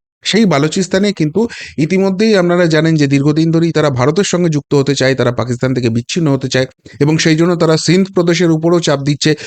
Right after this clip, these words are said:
ওই পুরো সেগমেন্টটা ভারতের সঙ্গে মিলে যেতে চায়। এখন এই যে বালুচিস্তানের বর্ডারটা রয়েছে, সেই বর্ডারটা basically ইরানের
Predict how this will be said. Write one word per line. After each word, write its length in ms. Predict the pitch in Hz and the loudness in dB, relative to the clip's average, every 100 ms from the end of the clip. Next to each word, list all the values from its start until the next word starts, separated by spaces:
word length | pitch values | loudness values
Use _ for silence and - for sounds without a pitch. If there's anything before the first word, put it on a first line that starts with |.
| - 180 | -6 -2
ওই 80 | 196 | 0
পুরো 180 | 196 220 | 2 0
সেগমেন্টটা 460 | - 165 170 170 165 | 2 0 0 0 0
ভারতের 300 | 139 143 147 | -2 -2 -2
সঙ্গে 320 | - 147 156 180 _ _ | 0 0 0 -2 _ _
মিলে 220 | - 175 156 | 0 2 2
যেতে 200 | 127 110 | 0 0
চায়। 180 | 104 - - - | -2 -4 -10 -6
এখন 180 | 127 196 | -2 2
এই 80 | 226 | 2
যে 80 | 220 | 2
বালুচিস্তানের 720 | 151 151 165 233 240 240 240 180 | 2 0 0 -2 0 0 0 0
বর্ডারটা 400 | 147 143 160 165 | 0 0 0 0
রয়েছে, 340 | 160 127 127 113 - _ _ _ _ _ _ - | 2 2 2 0 -2 _ _ _ _ _ _ -4
সেই 240 | - 208 | 0 2
বর্ডারটা 520 | 196 151 156 160 156 | 2 2 0 0 0
basically 460 | 196 151 156 156 202 - - - | 2 0 0 0 0 -2 -12 -4
ইরানের 400 | 151 165 208 202 | 0 2 2 0